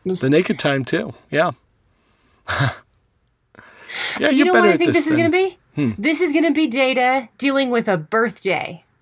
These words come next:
Speaker 2: I have no idea what's gonna, like, be sci-fi about that. But
Speaker 1: Like
Speaker 2: he's dealing with
Speaker 1: Data's
Speaker 2: a birthday?
Speaker 1: birthday?
Speaker 2: Like what?
Speaker 1: Like Data's birthday or somebody else's birthday?
Speaker 2: Like Data's birthday.
Speaker 1: Okay.
Speaker 2: But that's,
Speaker 1: Okay.
Speaker 2: that's just random. <laughs>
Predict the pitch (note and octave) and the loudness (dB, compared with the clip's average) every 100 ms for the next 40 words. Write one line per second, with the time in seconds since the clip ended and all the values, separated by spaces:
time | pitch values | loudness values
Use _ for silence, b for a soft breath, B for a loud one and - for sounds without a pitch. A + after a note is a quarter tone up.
0 | _ _ _ _ _ _ _ _ _ _ | _ _ _ _ _ _ _ _ _ _
1 | _ _ - G3+ G#3 G#3+ B3 A3+ A3 G3+ | _ _ -4 0 0 0 0 0 0 0
2 | G3 - F#3+ E3+ D#3+ E3+ D3+ - D#3+ F3+ | -2 -2 -2 -2 -2 -4 -6 -8 -4 -2
3 | F3 F#3+ F3 E3+ D#3+ D#3 - - - - | 0 0 0 0 0 0 -4 -4 -4 -4
4 | D#3+ E3 D#3+ E3 - - C4 B3 B3 B3+ | 0 0 2 2 4 4 2 4 2 2
5 | C#4 D#4+ E4+ _ _ _ _ - G3 F3 | 0 -2 -6 _ _ _ _ -8 -4 0
6 | A3+ - - - C#3 A2+ D#3+ G3+ - A3+ | 0 -2 -12 -8 -6 -2 0 0 0 -2
7 | A3+ B3+ E3+ - D3 C#3 C3 - G#2+ G#2+ | 0 -2 -2 -2 -2 -2 -2 -6 -10 -12
8 | F#2 - - - B B - C4+ C#4+ - | -12 -14 -16 -20 B B 0 0 0 -4
9 | - _ F4+ E4 A3 F#3+ - - - _ | -20 _ 2 2 2 0 0 -10 -14 _
10 | _ _ _ _ _ F#3+ A3+ D4+ F4+ _ | _ _ _ _ _ -4 0 0 -2 _
11 | _ _ _ _ _ _ _ _ _ _ | _ _ _ _ _ _ _ _ _ _
12 | _ _ _ _ G#3+ F3+ - G3+ A3+ G3+ | _ _ _ _ -8 0 2 2 -4 0
13 | A3+ - A3 - F#3+ E3 A2+ F3 - | -2 0 -6 -4 0 0 -2 -12 -10